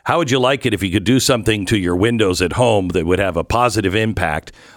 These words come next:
on, uh, how good it looks? And you can save a ton of money in the process of doing it. Good news is you can do exactly that at blinds dot com. It is the easiest way to get the job done and really easy. I mean, you,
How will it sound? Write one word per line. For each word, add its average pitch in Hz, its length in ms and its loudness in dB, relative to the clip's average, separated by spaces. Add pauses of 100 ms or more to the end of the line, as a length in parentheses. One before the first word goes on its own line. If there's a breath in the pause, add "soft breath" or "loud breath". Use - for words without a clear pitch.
(120)
on, 95 360 0
uh, 80 460 0
how 107 300 -2 (160)
good 180 160 4
it 120 100 0
looks? - 380 -4 (100)
And 92 160 2
you 117 60 0
can 123 160 -2
save 131 320 2
a 98 40 -2
ton 165 300 0
of 139 60 0
money 92 260 2
in 95 80 0
the 90 80 0
process 101 440 0
of 92 120 -2
doing 135 240 2
it. - 180 -8 (360 soft breath)
Good 180 160 4
news 117 240 0
is 110 320 0
you 135 140 0
can 123 200 -2
do 185 200 0
exactly 95 540 0
that 85 360 0
at 120 140 -6
blinds 95 360 0
dot 98 240 -2
com. 123 300 -2 (320 loud breath)
It 135 160 2
is 135 240 0
the 120 180 -4
easiest 180 540 2
way 139 160 2
to 120 80 -6
get 104 160 -2
the 104 80 -2
job 107 360 0
done 90 300 0 (100)
and 92 380 -2
really 120 320 2
easy. 78 640 -6
I - 60 -8
mean, 98 220 0
you, 117 220 2